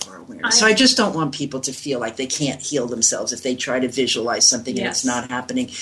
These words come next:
Speaker 1: that there are potentially other, other
Speaker 2: So
Speaker 1: patterns
Speaker 2: many
Speaker 1: that are getting in the
Speaker 2: patterns.
Speaker 1: way of that.
Speaker 2: I know in my Reiki and quantum healing training, my belief is our luminous energy field, that energy tells our D N A what to do.
Speaker 1: Yeah.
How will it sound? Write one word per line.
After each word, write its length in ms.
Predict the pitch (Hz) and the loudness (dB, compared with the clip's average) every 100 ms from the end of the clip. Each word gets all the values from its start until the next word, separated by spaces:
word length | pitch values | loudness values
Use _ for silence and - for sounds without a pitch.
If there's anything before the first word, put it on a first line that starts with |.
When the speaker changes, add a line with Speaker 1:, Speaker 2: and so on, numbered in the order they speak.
| - - - | -8 -4 0
Speaker 1:
that 200 | 135 139 | 2 4
there 180 | 131 120 | 4 4
are 240 | 120 - - _ _ _ _ - | 2 0 -8 _ _ _ _ -8
potentially 520 | - 156 120 - 120 | 0 2 2 0 -2
other, 260 | 127 123 113 - _ _ - | -2 -2 -2 -8 _ _ 2
other 160 | 165 143 | 6 6
Speaker 2:
So 60 | |
Speaker 1:
patterns 500 | - 160 143 143 135 | 6 4 6 6 4
Speaker 2:
many 120 | 151 | 4
Speaker 1:
that 80 | 139 | 4
are 40 | 135 | 4
getting 240 | 143 135 | 4 4
in 80 | 127 | 4
the 80 | 127 | 2
Speaker 2:
patterns. 80 | 127 113 | 2 0
Speaker 1:
way 40 | |
of 140 | 113 113 | -6 -10
that. 180 | - - - - | -16 -16 -18 -2
Speaker 2:
I 140 | 240 240 | 4 6
know 460 | 233 240 247 220 220 | 6 8 6 4 2
in 220 | 214 214 | 2 4
my 320 | 202 202 202 | 2 2 2
Reiki 560 | 190 196 190 208 190 185 | 2 2 2 -2 -2 -2
and 200 | 175 180 - - - - | -6 -14 -18 -20 -20 -12
quantum 400 | - 214 202 190 | 0 2 4 2
healing 400 | 214 202 196 185 | 0 2 2 0
training, 640 | 185 202 185 180 180 180 - 196 | 0 0 0 -4 -8 -10 -10 -2
my 220 | 202 208 | 2 2
belief 460 | 208 196 196 190 | 2 4 2 2
is 420 | 202 190 180 - - - _ - - _ _ _ _ | 4 4 6 2 0 -16 _ -20 -20 _ _ _ _
our 140 | 226 202 | 0 4
luminous 640 | 202 214 226 226 208 196 | 6 8 8 8 6 4
energy 400 | 220 220 226 214 | 4 4 4 2
field, 580 | 190 - 190 185 180 175 - - | -2 0 2 2 -2 -6 -12 0
that 300 | 220 233 - - | 4 4 2 2
energy 400 | 240 269 240 196 | 4 6 6 2
tells 360 | - 269 311 269 | 0 0 4 4
our 140 | 202 | 6
D 220 | 208 233 | 6 6
N 140 | 202 196 | 6 4
A 180 | 247 196 | 4 4
what 240 | 180 - | 2 -2
to 100 | 175 | -6
do. 240 | 185 208 | -2 -2
Speaker 1:
Yeah. 100 | - | -4